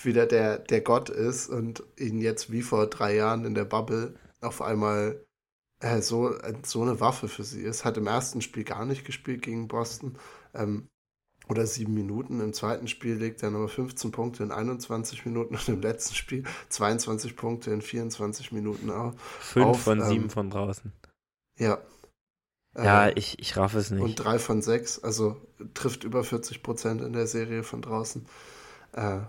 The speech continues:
Speaker 1: also sie holen wirklich aus allen Leuten alles raus.
Speaker 2: Ja, sie holen mehr raus, als da ist.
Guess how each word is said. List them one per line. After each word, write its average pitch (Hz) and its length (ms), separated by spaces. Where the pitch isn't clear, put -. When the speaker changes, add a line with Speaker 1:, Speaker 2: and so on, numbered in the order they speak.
Speaker 1:
also - 180
sie 110 240
holen 135 360
wirklich 127 420
aus - 240
allen 120 280
Leuten 120 600
alles 117 380
raus. 113 420
Speaker 2:
Ja, 110 200
sie 110 120
holen 120 260
mehr 123 180
raus, 120 200
als 107 220
da 151 220
ist. 113 220